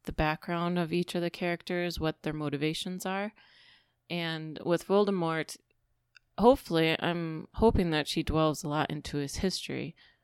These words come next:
I mean, they keep referencing Dumbledore is the only wizard who equals him, but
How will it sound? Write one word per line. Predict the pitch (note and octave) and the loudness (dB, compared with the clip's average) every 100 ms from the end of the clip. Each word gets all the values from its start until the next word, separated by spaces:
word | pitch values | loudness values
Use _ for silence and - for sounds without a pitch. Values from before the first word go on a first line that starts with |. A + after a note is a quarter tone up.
| _ - | _ -6
I | F3+ | -2
mean, | F#3 F3 | -2 0
they | F3+ | -2
keep | F3 - A3+ - - - | -2 0 0 0 -6 -4
referencing | E3 E3 - D#3+ D#3 - D#3 D3+ | 0 0 0 -6 -6 -6 -4 0
Dumbledore | D#3+ D#3+ C#3 D3 D3+ - - | 0 0 0 2 0 -2 -10
is | - C#3 | -6 -6
the | - D3+ | -4 -4
only | D#3 D3+ D3 C#3+ D3+ - - - | -4 -6 -6 -8 -10 -12 -16 -10
wizard | E3 D#3+ - C#3+ C#3 | -2 0 0 -6 -6
who | D3 | -2
equals | C#3+ E3+ D3+ C#3 - | 0 0 -2 -4 -6
him, | - - E3+ - - | -10 -12 -14 -18 -8
but | D3+ D3 - - | -6 -6 -10 -16